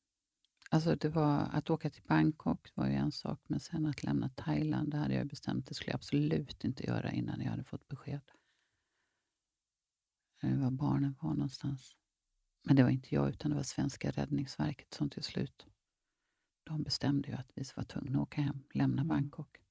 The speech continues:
Speaker 1: en vecka senare.
Speaker 2: Och hur ont det än gör, så kanske det är ändå, det är någon annan som tar det beslutet.
Speaker 1: Ja, det var inte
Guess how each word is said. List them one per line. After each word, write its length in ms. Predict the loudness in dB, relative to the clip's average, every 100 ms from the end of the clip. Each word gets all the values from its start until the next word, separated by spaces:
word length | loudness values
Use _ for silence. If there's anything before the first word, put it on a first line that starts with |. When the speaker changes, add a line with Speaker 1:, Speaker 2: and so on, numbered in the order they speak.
| _ _ _ _ _ _ -4
Speaker 1:
en 140 | -2
vecka 240 | -2 -6
senare. 420 | -6 -4 -2 -4 -8 _ _ _ _ _ 4
Speaker 2:
Och 80 | 8
hur 160 | 10 10
ont 220 | 8 8
det 80 | 6
än 180 | 8 8
gör, 220 | 6 4
så 160 | 2
kanske 340 | 0 2 2 0
det 160 | 2
är 40 | 4
ändå, 480 | 4 2 2 2 -2 0
det 140 | 6
är 40 | 6
någon 160 | 6
annan 300 | 6 6 6
som 180 | 4 2
tar 180 | 4 4
det 120 | 4
beslutet. 580 | 2 2 4 2 0 -10 -12 -20 -20 _ _ _ _
Speaker 1:
Ja, 340 | 6 6 6 2 _ _
det 180 | -12 -8 0
var 240 | 0 0
inte 580 | -6 -4 0 2 0